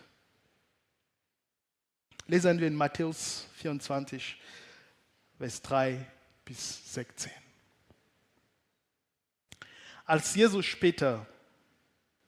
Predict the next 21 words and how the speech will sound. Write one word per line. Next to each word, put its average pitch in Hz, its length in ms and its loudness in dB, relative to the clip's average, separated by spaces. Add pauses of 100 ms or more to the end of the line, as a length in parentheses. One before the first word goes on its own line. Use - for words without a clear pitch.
(240)
am 139 200 -6
Abgang 139 600 -4 (1600)
des 139 240 -4
Ölbergs 147 560 0
saß - 840 2
und 147 120 -8
mit 135 140 -4
seinem 135 340 -2
Jünger 147 460 -4
allein 135 400 -2
war, 120 340 0 (1300)
baten 156 400 2
sie 139 120 -2
ihn: 120 420 -8 (800)
"Sag 175 320 -2
uns 175 240 -4
doch, - 440 -2 (920)
wann 180 320 6
wird 175 420 -2
das 147 200 0
geschehen? 131 580 -2